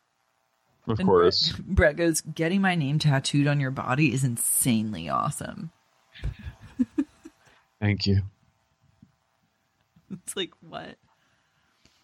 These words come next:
Speaker 2: And then he calls Brandy M.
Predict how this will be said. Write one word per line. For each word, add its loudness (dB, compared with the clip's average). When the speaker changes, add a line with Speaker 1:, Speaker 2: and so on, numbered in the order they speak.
Speaker 2:
And 4
then 8
he 2
calls 4
Brandy 2
M. 2